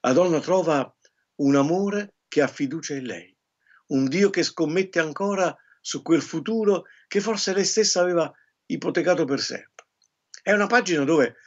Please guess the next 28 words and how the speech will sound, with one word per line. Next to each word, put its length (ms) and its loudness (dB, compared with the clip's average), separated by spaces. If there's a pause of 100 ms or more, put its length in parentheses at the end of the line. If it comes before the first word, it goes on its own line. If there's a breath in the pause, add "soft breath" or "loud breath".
(220 soft breath)
veramente 680 0
l'amore 320 -2
di 160 -12
Dio 300 -6 (200 soft breath)
prevale 440 2
su 240 -8
tutto 320 -8
e 40 -8
su 200 -6
tutti. 280 -6 (220 loud breath)
Un 160 6
amore 280 6
liberante, 960 -4 (320 soft breath)
un 140 -4
amore 320 4
gratuito, 680 -4
un 100 -2
amore 260 -2
immenso. 680 -2 (240 loud breath)
Ma 120 4
attenzione, 680 0 (280 soft breath)
non 260 -2
è, 120 4
eh, 460 -10
un 240 -6
atto 260 0
di 100 2
magia, 460 2